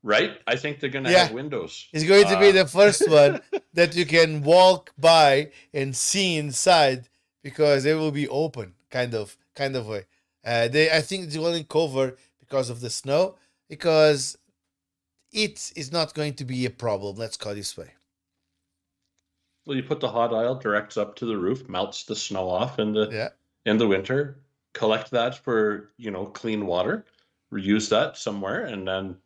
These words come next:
Speaker 1: uh, of course, in the summertime, uh, there's probably no
Speaker 2: Exactly.
Speaker 1: summertime, right?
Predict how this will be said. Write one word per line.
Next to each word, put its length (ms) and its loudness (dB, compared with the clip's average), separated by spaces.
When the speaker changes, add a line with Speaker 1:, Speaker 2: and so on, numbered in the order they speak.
Speaker 1:
uh, 240 -2
of 160 -8
course, 460 -6
in 140 -4
the 100 -6
summertime, 680 -6
uh, 480 0
there's 140 -10
probably 460 -6
no 80 -10
Speaker 2:
Exactly. 120 -6
Speaker 1:
summertime, 600 -14
right? 260 -10